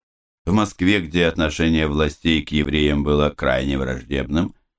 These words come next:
она принципиально не желала русифицировать своё еврейское имя Реве Хаве. Впрочем, в то время у Антона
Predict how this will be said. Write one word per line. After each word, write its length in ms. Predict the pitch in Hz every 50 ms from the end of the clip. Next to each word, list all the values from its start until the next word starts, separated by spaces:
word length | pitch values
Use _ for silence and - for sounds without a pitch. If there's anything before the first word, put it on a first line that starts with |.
| _ _ _ _ _ _
она 240 | 78 80 82 90 92
принципиально 960 | 90 - 120 127 123 127 147 139 - 147 113 85 82 82 78 78 82 85 82
не 180 | 82 82 80
желала 640 | 76 78 80 78 78 78 76 76 80 80 78 73 - _ _
русифицировать 1000 | 87 90 92 - - 92 78 90 78 73 - 85 80 76 78 78 78 76 73
своё 280 | - - 76 76 78 78
еврейское 720 | 76 76 73 73 76 76 73 71 - - - 71 69 69 73
имя 460 | 82 98 98 98 92 90 87 73 - _ _ _ _ _ _ -
Реве 420 | 85 90 92 87 80 76 78 80
Хаве. 600 | 78 - - 62 55 - - - - - - _ _ _ _ _ _ _ _ _ _ _ _ _
Впрочем, 440 | - - - 135 180 190 - 185 175
в 60 | -
то 120 | - 170
время 360 | 143 143 160 170 165 160 151 139
у 80 | 123
Антона 600 | 117 117 113 107 104 - 156 170 165 160 143 -